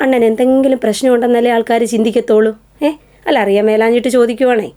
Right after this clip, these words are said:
അണ്ണ ഇനി കുറച്ച് നാൾ കഴിയുമ്പോഴേ ഈ, ആ, പിന്നെ ആൾക്കാരെല്ലാം മരിക്കുമല്ലോ. അപ്പോ, ആ, പിന്നെ ഹിന്ദുക്കള്, മുസ്ലിംസ്, ക്രിസ്ത്യൻസ് എല്ലാവരുടെ ലിസ്റ്റ് നോക്കിയിട്ട്,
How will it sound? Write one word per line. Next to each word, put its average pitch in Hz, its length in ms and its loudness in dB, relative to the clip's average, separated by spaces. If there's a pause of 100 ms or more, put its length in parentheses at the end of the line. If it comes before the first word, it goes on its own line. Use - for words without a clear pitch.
(120)
അണ്ണ 277 180 -2
ഇനി 220 160 2
കുറച്ച് 214 380 -4
നാൾ 214 220 0
കഴിയുമ്പോഴേ 180 580 -2 (340)
ഈ, 240 300 0 (240)
ആ, - 120 -2
പിന്നെ 220 380 -2
ആൾക്കാരെല്ലാം 262 500 -2
മരിക്കുമല്ലോ. 208 500 -2 (280)
അപ്പോ, 240 380 0 (180)
ആ, 294 40 -2
പിന്നെ 233 340 -2
ഹിന്ദുക്കള്, 254 760 0
മുസ്ലിംസ്, 240 680 0
ക്രിസ്ത്യൻസ് 226 400 -2
എല്ലാവരുടെ 233 360 0
ലിസ്റ്റ് 226 360 -2
നോക്കിയിട്ട്, 220 560 0